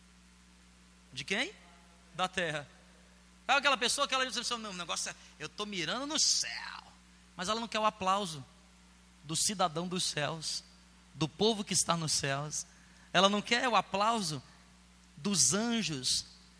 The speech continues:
não quer a torcida dos querubins. Ela, ela mira os céus, mas na verdade ela tá interessada nos aplausos que estão onde? Na terra. Vocês entendem o que eu estou dizendo aqui, gente? Amém? Quando que eu estou construindo uma torre?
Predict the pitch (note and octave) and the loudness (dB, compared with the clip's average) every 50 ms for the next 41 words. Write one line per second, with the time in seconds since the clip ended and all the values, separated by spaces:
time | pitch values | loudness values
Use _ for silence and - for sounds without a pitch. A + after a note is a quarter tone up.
0 | - - - D#3+ G3 - - C4 A#3+ - - B3 A3 F#3+ - - - - - B3+ | -20 -10 -4 -2 0 2 4 4 4 4 2 2 4 6 6 6 6 4 4 2
1 | C4+ G#3+ A#3 F#3+ G3 F#3+ - - - A#3 A3+ G3+ D#3+ C#3 E3+ G3 G#3+ A3 G3+ F3 | 0 -2 -2 0 4 4 4 4 2 0 0 0 -2 -2 -2 -2 -2 -2 -4 -4
2 | - - - - - - - - - G#3 A#3 A#3+ A3+ A3+ A#3 A#3+ A#3 A3 A#3+ D#4 | -4 -6 -6 -8 -16 -20 -10 -4 0 2 2 2 4 4 2 2 2 0 2 2
3 | F4+ F4 D4+ - - - - C4+ D4+ E4 E4+ E4+ - - - - - - G#3+ A#3 | 2 4 4 4 4 4 4 2 2 2 2 0 -4 -6 -6 -10 -10 -6 -4 -2
4 | A#3+ A#3+ A3 A#3 G#3 A#3 A#3+ A3+ A#3+ A#3+ - A#3 A3+ G3+ A#3 G#3+ A3 G3+ - A#3 | 0 0 0 0 0 0 0 0 0 0 0 0 -2 0 0 0 2 2 2 0
5 | G#3+ A3+ A3+ G#3+ F#3 G#3+ - - G#3+ A3 A3+ F#3+ G3 - - A3 - - A3+ A3 | 0 0 0 0 0 0 0 2 2 2 2 2 2 0 0 0 -2 -2 0 2
6 | G#3+ G3+ E3 D3 - - - - - - - - - - - - - - - - | 4 2 2 2 -2 -6 -10 -16 -20 -20 -20 -20 -20 -20 -20 -20 -20 -20 -16 -10
7 | D#3+ E3+ F3 - - C#3+ C#3 C#3 C#3 C#3 B2+ - - - - - - - - - | -10 -10 -8 -8 -6 -6 -6 -6 -8 -12 -16 -18 -20 -20 -20 -20 -20 -20 -20 -12
8 | - G#3+ G#3 - D#4 C#4+ C#4 C4 - - C4+ D4+ - - - A#3 - - G#3 E3+ | -4 0 0 2 2 2 0 0 0 -2 -4 -4 -4 -6 -6 -4 -2 -2 -2 -2
9 | F#3 F#3 F3+ F3 - B3+ C4+ B3+ C4 G#3 - G3 F3+ F3+ G3+ A#3+ C#4+ D#4 - - | -2 -2 -2 -4 -4 -4 -4 -4 -4 -2 -2 -2 -2 0 -2 -2 -2 -4 -8 -12
10 | - - - - - - - - - - - - - - - - - - - E4 | -20 -20 -20 -20 -20 -20 -20 -20 -20 -20 -20 -20 -20 -20 -20 -18 -10 -6 -4 -4
11 | D4+ A#3+ G#3 A3 G#3 F#3+ - - G3+ F#3+ - F#3+ F3+ E3+ - - E3+ D#3 D#3+ D#3 | -4 -4 -2 0 2 2 2 0 0 -4 -4 -4 -4 -2 -4 -4 -4 -6 -6 -6
12 | D3 D3+ C#3+ C#3+ - D3 C3 A#2 A2 | -4 -6 -6 -6 -6 -8 -6 -6 -8